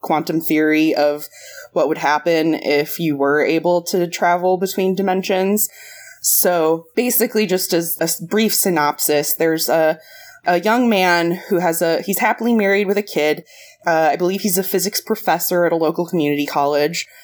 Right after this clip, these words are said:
Nothing too impressive, but he has a happy life. And one night he goes out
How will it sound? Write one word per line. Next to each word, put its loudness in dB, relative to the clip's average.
Nothing 2
too 0
impressive, 0
but -2
he -2
has 0
a -2
happy 0
life. 0
And 0
one 2
night 0
he 0
goes -2
out 0